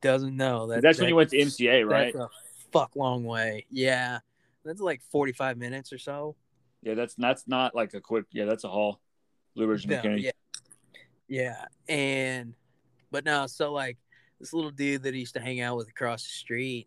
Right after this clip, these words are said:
Speaker 1: or across, like, a mile of pastures, actually. I, I say it's across the street, but, like, to me, that's across the street. Um,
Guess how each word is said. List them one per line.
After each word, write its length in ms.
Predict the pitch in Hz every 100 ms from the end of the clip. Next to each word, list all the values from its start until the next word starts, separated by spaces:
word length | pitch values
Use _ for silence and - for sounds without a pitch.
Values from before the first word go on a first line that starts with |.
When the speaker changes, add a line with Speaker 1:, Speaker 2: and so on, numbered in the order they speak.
| -
Speaker 1:
or 160 | 110
across, 440 | 104 - 120 113 -
like, 240 | 110 101 _ _ _ _
a 60 | 101
mile 480 | 107 120 117 113 107
of 100 | -
pastures, 500 | 107 107 - 98 95
actually. 420 | 98 95 95 90
I, 260 | 95 - 98
I 40 |
say 200 | - 107
it's 120 | 104
across 280 | - 104 92
the 60 | -
street, 400 | - 101 101 92
but, 120 | 95
like, 220 | 90 92 - - - _ -
to 80 | 101
me, 200 | 98 98
that's 200 | 95 -
across 240 | - -
the 80 | -
street. 260 | - 98 - - - - _ -
Um, 520 | 120 127 120 120 110